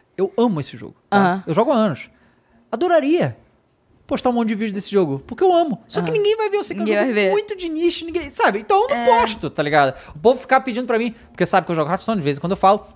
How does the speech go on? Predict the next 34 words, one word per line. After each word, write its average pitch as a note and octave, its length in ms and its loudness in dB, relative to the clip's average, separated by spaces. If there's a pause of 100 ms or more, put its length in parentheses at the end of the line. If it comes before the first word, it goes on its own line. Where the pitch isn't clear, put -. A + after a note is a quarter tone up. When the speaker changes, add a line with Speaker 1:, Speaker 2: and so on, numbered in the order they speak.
(120)
Speaker 1:
"Pô, E4+ 160 2
faz C#4 160 0
live D4 160 2
de C4+ 80 0
Hearthstone C#4+ 300 -2
aí", C#4+ 40 -6
fala, C#4+ 220 -4
"Faz C#4+ 200 -4
live C#4+ 200 -2
pra C#4 120 -2
quê? C4+ 180 -8
Ninguém B3+ 140 -6
vai C4 160 0
ver, B3+ 220 -4
cara", G3+ 220 -4
porque E3+ 100 -6
a A3 60 -4
galera B3 260 0
é B3+ 160 -2
um B3 80 -4
jogo C4 240 -4
que, C#4 160 -8
sabe, A#3+ 320 2
pouca C4 260 0
gente B3+ 280 -8
joga. B3+ 100 0
Speaker 2:
É, C4+ 280 0
é - 20 2
porque C#4+ 240 -4
tem D4 180 -2
jogos C4 380 0
que A#3+ 80 -8
são B3+ 200 0
dif-, A3 300 -4